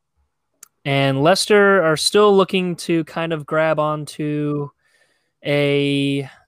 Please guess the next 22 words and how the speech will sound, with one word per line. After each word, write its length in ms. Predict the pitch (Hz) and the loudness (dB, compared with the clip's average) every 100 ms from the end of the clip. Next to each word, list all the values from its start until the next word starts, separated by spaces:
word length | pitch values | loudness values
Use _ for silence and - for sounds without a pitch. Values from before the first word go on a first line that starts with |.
| _ _ _ _ _ _ _ _ _ _ _ _ 135 | _ _ _ _ _ _ _ _ _ _ _ _ _
just 440 | 175 190 - - - - | -12 -10 -8 -12 -16 -10
something 380 | - 247 240 170 | -6 -4 -4 -4
positive 640 | - 160 147 135 135 135 | 0 2 2 -2 -6 -6
coming 280 | - 135 131 | -8 -6 -8
their 140 | 127 | -12
way. 220 | 127 131 135 | -12 -14 -12
It 260 | 147 160 165 | -10 -8 -2
hasn't 320 | 180 190 196 | 0 0 -2
been 120 | 185 | -2
a 40 | 165 | -2
whole 140 | 170 | 0
lot 160 | 170 160 | 2 0
of 100 | - | 0
positive, 640 | 165 160 165 165 165 - _ _ _ _ _ _ _ _ _ _ _ | 0 0 0 -4 -4 -6 _ _ _ _ _ _ _ _ _ _ _
and 500 | 156 170 170 165 160 - _ _ _ _ | -4 0 0 -2 -8 -14 _ _ _ _
I 100 | 160 | -6
think 220 | 175 226 208 | -4 -4 -4
that's 240 | 202 - | -6 -6
gonna 300 | 202 190 185 | -6 -4 -4
continue 520 | - 175 - 196 196 | -6 -10 -10 -8 -6
to 60 | 170 | -4
happen. 600 | 185 185 165 135 131 | -4 -4 -4 -10 -12